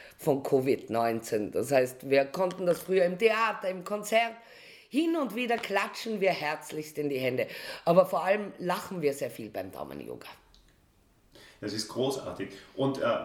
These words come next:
Speaker 2: was, um was geht's da im Café? Was, was machen Sie da? Worüber reden Sie? Was, was ist da
Speaker 1: Es
Speaker 2: das
Speaker 1: geht
Speaker 2: Gesprächsthema?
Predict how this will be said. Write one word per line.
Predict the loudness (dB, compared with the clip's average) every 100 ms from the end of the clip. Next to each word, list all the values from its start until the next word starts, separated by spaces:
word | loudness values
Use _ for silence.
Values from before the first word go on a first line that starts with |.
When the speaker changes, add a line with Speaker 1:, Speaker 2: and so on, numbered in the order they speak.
| -8 -6
Speaker 2:
was, | -4 -4
um | -2 -4
was | -4 -6
geht's | -6 -6 -6
da | -4
im | -4
Café? | -6 -6 -4
Was, | -4 -4
was | -4 -4
machen | -6 -6 -4
Sie | 2
da? | 4
Worüber | 4 4 6 6 6
reden | 0 0 0
Sie? | 0 0 0
Was, | -2 -2 -4 -6
was | -4 -2
ist | -2 0
da | 0 -2 -6 -16 -20 _ _ 4
Speaker 1:
Es | 4 4
Speaker 2:
das |
Speaker 1:
geht | 0 0
Speaker 2:
Gesprächsthema? | -2 -8 -10 -10 -12 -12 -14